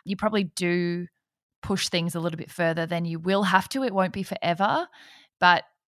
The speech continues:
getting a business off the ground and then making it viable, and then once you do move into it full time, growing it so that it can sustain your whole livelihood, it does require a lot of sacrifices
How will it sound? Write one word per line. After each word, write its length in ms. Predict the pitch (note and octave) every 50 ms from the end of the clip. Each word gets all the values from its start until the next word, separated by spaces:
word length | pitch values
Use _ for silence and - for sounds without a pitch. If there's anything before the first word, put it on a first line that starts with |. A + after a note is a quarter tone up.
| _ _ _ -
getting 260 | A3+ A3+ A#3 A#3 A#3
a 60 | G#3+
business 460 | F#3+ - F#3 E3+ F3 E3 F3+ E3 - -
off 220 | - E3+ E3 - -
the 80 | -
ground 480 | E3+ - F3+ D#3+ D#3 D#3 D#3+ E3+ F3 F#3
and 80 | E3+ E3+
then 140 | E3+ E3+
making 280 | D#3+ D#3 D#3 - F3 F3
it 120 | - -
viable, 560 | - D#3 D3+ D3 D3+ D#3 D#3 E3+ E3+ F#3 G3+ G3+
and 200 | - E3+ F3 E3
then 160 | E3 D#3+ E3
once 280 | E3+ E3 F3 - -
you 80 | F3+ E3
do 340 | D#3+ - D#3+ D#3 E3 F3 E3+
move 220 | E3+ E3+ E3 D#3+
into 220 | E3 E3 - - E3+
it 100 | - -
full 180 | - E3 E3+
time, 560 | - - - D3+ D3+ D3+ E3+ F#3+ G#3 G#3+ G#3+ - _
growing 320 | - F3+ E3 D3+ F3+ F#3
it 140 | F3+ F3 -
so 100 | - F#3
that 140 | E3 E3 D#3+
it 100 | - -
can 140 | - E3+ D#3
sustain 500 | - - - - - E3 D#3+ E3 D#3+ D#3+
your 140 | D#3+ D3+ -
whole 320 | - - D#3+ D#3 E3+ E3+
livelihood, 720 | E3 D#3 C3+ D#3 E3+ G#3 G3+ G3 F#3+ A3 B3+ C#4+ E4+ E4 - - - - - - - -
it 140 | - A#3
does 240 | - C#4+ D#4+ F#4 C#4
require 540 | C4 B3 - F#3 E3+ E3+ D#3+ D#3 D3+ D#3 - - _
a 80 | - F#3+
lot 160 | F3 E3 D#3+
of 80 | D#3+
sacrifices 840 | D3 - D3+ D3 - D3+ - D3+ C#3 C#3+ C#3+ - C#3+ A2+ B2+ C#3+ -